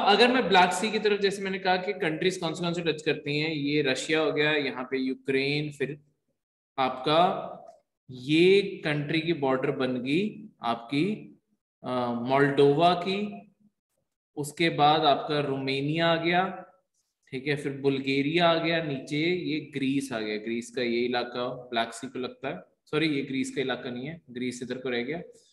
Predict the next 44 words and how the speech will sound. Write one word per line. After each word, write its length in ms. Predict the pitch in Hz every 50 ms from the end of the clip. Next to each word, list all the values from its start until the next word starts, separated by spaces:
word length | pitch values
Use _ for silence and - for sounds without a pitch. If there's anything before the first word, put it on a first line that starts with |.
| _ _ _ _ _ _ -
ओह 300 | 127 117 110 117 - -
सॉरी 260 | - 123 120 117 117
ये 80 | 120 117
ग्रीस 260 | 117 120 117 104 -
का 100 | - 123
इलाका 240 | 110 107 101 - 98
नहीं, 180 | 95 98 98 - _ _ _ - - _ _ 117
बहुत 240 | 107 110 104 107
बड़ी 140 | 113 107 107
गलती 260 | 101 107 104 104 110
हो 80 | 107 107
जानी 200 | 104 104 110 117
थी, 80 | 135 135
ग्रीस 420 | - - 135 143 156 151 147 -
इधर 200 | 135 117 117 -
को 140 | - - 92
है। 120 | - - - - _ _ _ _ _ _ _ _ _ - - _ _ _ _ _ _ -
ये 320 | 143 143 165 180 202 220 220
जो 160 | 226 247 233
एरिया 420 | 214 190 190 180 185 196 202 190
है 160 | 180 170 135
ना, 160 | 127 143 165 180
ये 320 | 180 165 156 156 180 190
दोनों 600 | 165 147 131 160 160 170 185 196 208 226 247 247
साइड 500 | - - 190 160 151 156 156 147 - -
पे, 120 | 151 131 110 101 - - _ _ _ _ _ _ _ _ _ _ _ _ _ _ _ _ _ _ _ _ _ _ _ _ -
एक 100 | - 110 _ -
मिनट 280 | 113 113 113 113 110
territory 360 | - 120 113 110 101 98 113 110
को 100 | 113 113
मैं 140 | 113 110
अलग 220 | 110 110 107 104 113
रंग 200 | 107 104 104 104
से 160 | - - 113
mark 220 | 104 104 101 104 -
कर 60 | 104
दूं 240 | 101 101 110 117 120
क्योंकि 220 | 113 110 104 120
इसके 220 | 113 - - - 101
बारे 160 | 104 101 98
में 140 | 101 101 101
कुछ 180 | - 98 - -
बताना 320 | - - - - - 90
है। 60 | 104